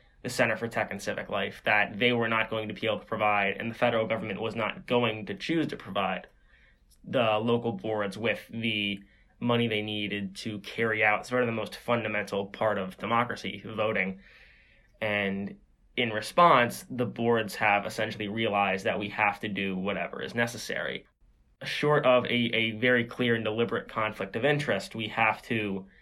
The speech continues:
do what we can to serve the taxpayers and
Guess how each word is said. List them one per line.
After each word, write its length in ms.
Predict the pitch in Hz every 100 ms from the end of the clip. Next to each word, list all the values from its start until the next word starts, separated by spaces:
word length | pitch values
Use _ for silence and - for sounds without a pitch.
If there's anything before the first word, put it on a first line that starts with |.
| - _ _ 101
do 320 | 123 113 110
what 160 | 113 -
we 80 | 101
can 360 | - 110 104
to 320 | 101 101 101 101
serve 320 | - 110 98
the 60 |
taxpayers 840 | - 101 101 - - 98 95 98 95
and 440 | 101 98 95 95